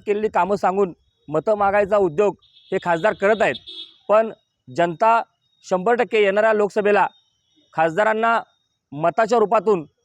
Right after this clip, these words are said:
या ठिकाणी आपला राग व्यक्त करेल आणि महाविकास आघाडीचा उमेदवार मोठ्या फरकाने विजयी होईल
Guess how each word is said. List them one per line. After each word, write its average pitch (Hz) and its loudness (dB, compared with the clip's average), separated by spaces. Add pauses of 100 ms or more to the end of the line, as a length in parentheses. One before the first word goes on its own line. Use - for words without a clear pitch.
(300)
या 185 0
ठिकाणी 214 -2
आपला 202 2
राग 202 2 (360)
व्यक्त 185 -2
करेल 220 0
आणि 185 -6
महाविकास 196 0
आघाडीचा 202 -2 (300)
उमेदवार 190 0 (420)
मोठ्या 156 -4
फरकाने 202 -4
विजयी 190 2
होईल 202 4